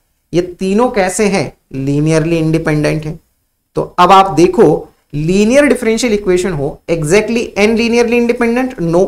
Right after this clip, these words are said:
second order का differential equation है, इसके पास तीन आए हैं। At most n, ये भी नहीं बोल सकते, less than n,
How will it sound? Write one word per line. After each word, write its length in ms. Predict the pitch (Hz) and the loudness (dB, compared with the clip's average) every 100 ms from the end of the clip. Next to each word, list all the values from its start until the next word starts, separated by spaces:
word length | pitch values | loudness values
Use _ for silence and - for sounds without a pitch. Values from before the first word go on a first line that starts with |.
| - | -2
second 420 | - 190 185 208 208 | -2 -2 4 4 6
order 280 | 208 208 | 6 4
का 120 | 220 214 | 2 2
differential 480 | 190 196 202 220 | 0 -2 -2 -2
equation 400 | 190 202 202 214 | -2 0 -2 0
है, 60 | 220 | -2
इसके 200 | 208 196 | -2 -4
पास 280 | 190 196 - | -4 -6 -4
तीन 160 | 208 190 | -4 -2
आए 180 | 131 135 | -2 -2
हैं। 240 | 135 - _ _ _ _ _ | -6 -12 _ _ _ _ _
At 280 | 170 - 240 | 0 2 0
most 340 | 247 254 - 220 | 2 2 -2 -2
n, 180 | 233 254 - | -2 -2 -6
ये 200 | 156 147 | -2 0
भी 120 | 156 190 | 2 2
नहीं 160 | 185 | 2
बोल 200 | 180 170 | 0 -2
सकते, 340 | 170 - - - _ _ _ _ - | -4 -12 -16 -20 _ _ _ _ -4
less 420 | 151 175 220 233 | 2 6 6 6
than 260 | 220 262 262 - | 4 2 2 -2
n, 180 | 240 | -4